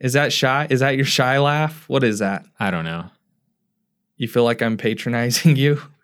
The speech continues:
Speaker 2: Are
Speaker 1: He,
Speaker 2: you?
Speaker 1: he
Speaker 2: <laughs>
Speaker 1: hates that. No, I'm not. I, I would tune in. I'm going to tune in. But what I'm saying is, if I was listening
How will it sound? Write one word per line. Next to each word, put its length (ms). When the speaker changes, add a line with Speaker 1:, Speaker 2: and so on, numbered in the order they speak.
Speaker 2:
Are 120
Speaker 1:
He, 100
Speaker 2:
you? 120
Speaker 1:
he 200
Speaker 2:
<laughs> 60
Speaker 1:
hates 320
that. 280
No, 420
I'm 140
not. 280
I, 280
I 180
would 200
tune 200
in. 400
I'm 200
going 280
to 80
tune 280
in. 360
But 220
what 160
I'm 140
saying 340
is, 340
if 140
I 100
was 160
listening 460